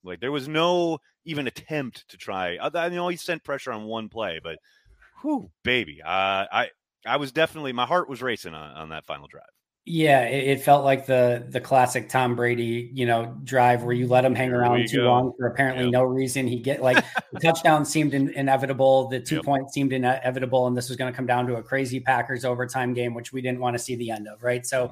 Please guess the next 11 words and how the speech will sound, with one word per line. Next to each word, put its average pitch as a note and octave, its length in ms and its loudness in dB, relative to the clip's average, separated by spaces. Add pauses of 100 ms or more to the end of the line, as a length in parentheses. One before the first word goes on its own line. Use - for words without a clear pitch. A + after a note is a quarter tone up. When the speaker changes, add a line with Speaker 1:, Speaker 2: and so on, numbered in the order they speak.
Speaker 1:
Yep. E2 220 -6 (180)
Speaker 2:
um, C3+ 320 2 (160)
I D3+ 160 -2
think C4+ 280 -4
the D#3+ 80 -4
thing C#3+ 480 -4 (340)
that C3 340 2
I B2 140 -2
disliked B2+ 640 -4
most A#2+ 560 -4 (380)
is C#3 500 -2